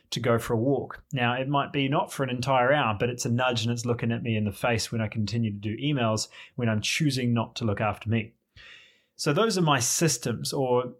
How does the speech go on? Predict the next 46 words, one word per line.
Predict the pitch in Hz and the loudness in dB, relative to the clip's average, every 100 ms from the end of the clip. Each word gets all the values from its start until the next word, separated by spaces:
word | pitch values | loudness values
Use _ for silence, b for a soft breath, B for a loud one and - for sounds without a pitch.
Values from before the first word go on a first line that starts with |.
| - | -8
a, | 135 131 | -4 -2
a | 143 | 0
handful | 139 - 151 147 131 131 131 139 | 0 2 4 4 2 0 0 0
of | 120 | 0
systems | 143 120 123 113 | -2 -2 0 0
that | 117 | 4
I | 120 | 4
use | 117 120 113 | 4 4 2
on | 113 | 2
a | |
day-to-day | 107 117 110 120 110 | 2 0 0 -2 0
level | 123 131 | 2 0
that | 123 | 0
I | - 143 | 0 2
rely | 156 123 120 123 117 | 2 4 6 6 6
on | 113 | 4
and | 120 113 113 | 0 -2 0
really | 127 123 | 0 -2
keep | 120 131 117 | -4 -10 -10
me | |
on | 110 104 | -8 -6
track | - 110 - | -4 -4 -4
when | 120 104 | -8 -4
things | 120 104 | -4 -4
are | 101 | -8
flat | - 110 | -4 -2
out. | 107 95 - | -2 -4 -6
And | 120 110 110 - B B B 151 | -6 -2 -2 -4 B B B 0
over | 156 | 2
the | 156 | 4
last | 135 123 | 2 2
couple | 131 120 | -2 -2
of | |
weeks, | 120 120 - | -2 -2 -6
I've | 131 117 110 | -4 -4 -4
said | - - 131 110 | -8 -4 -2 0
yes | 120 151 - | 2 0 -2
to | 135 | -6
a | |
couple | 131 127 123 | -6 -6 -4
more | 117 | -2
projects | 131 120 117 123 - | 2 2 0 -4 -4
than | |
I | 117 113 | 0 2
usually | 117 117 120 | 0 0 2
would. | 233 233 | 2 2